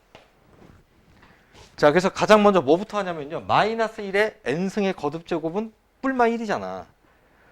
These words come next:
근데 요것도 조심해야 돼. 얘가 이가 나오려면 n에다 일 넣어야 되지. 그러니까 여기다 일 쓰는 순간 벌써 망하는 거예요, 이거는. <laughs> 어, 마이너스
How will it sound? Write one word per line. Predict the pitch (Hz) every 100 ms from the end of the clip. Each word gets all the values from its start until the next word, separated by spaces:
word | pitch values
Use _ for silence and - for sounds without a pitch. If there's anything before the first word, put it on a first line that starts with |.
| -
근데 | 131
요것도 | 160 220
조심해야 | 156 139 202 190 147
돼. | 107 156 - _ _ - _ _ _ _ _ -
얘가 | 131 190 185
이가 | 107 160 214
나오려면 | 208 196 180 156 151 131
n에다 | 110 147 160
일 | 135 220
넣어야 | 220 190
되지. | 104 87 160 78 _ _ -
그러니까 | 110 117
여기다 | 185 170
일 | 185 269
쓰는 | 254 269 240
순간 | 226 202
벌써 | 131 135
망하는 | 95 95 139 120
거예요, | 92
이거는. | 85 82 113 95 - _ _
<laughs> | - _ _ _
어, | 92 82 76 _ _ -
마이너스 | 104 139 165 165 - - 247